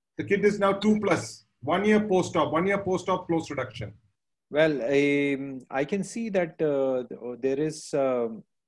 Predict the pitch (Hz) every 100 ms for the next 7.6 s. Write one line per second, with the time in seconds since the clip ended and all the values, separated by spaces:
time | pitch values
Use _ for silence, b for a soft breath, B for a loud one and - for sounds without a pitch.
0 | _ _ - 120 - _ 156 165 156 139
1 | 147 156 - 127 123 - 147 143 139 117
2 | - 117 107 92 92 160 - _ _ _
3 | _ _ _ - 113 127 131 127 127 123
4 | 120 117 117 127 - 180 202 202 202 202
5 | 202 196 - 226 - 185 - 190 175 165
6 | 160 170 160 156 175 165 - 175 135 120
7 | 120 131 151 _ 135 143